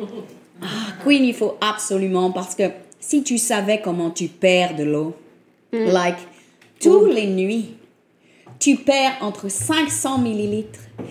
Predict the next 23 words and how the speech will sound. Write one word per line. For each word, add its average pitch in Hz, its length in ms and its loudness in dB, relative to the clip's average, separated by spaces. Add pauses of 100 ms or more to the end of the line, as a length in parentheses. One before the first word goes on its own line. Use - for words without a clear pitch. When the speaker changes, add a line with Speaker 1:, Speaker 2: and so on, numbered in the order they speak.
(280)
Speaker 1:
et 226 260 2
un 302 220 4
virgule 226 1400 0
deux 220 160 4
litres 220 500 -2
de 196 140 2
bave. 190 680 -2 (1500)
OK ? 190 200 2
Like, 277 600 4
tout 392 280 4
ton 330 180 4
oreiller, 302 680 4
il 285 40 4
absorbe 254 460 -2
tout 262 180 -2
ça, 220 360 -2
like. 196 220 -2 (1500)
And 208 300 2
then, 277 420 4 (680)
tu 294 220 4
commences 311 640 2
la 220 180 -2
journée 208 540 -2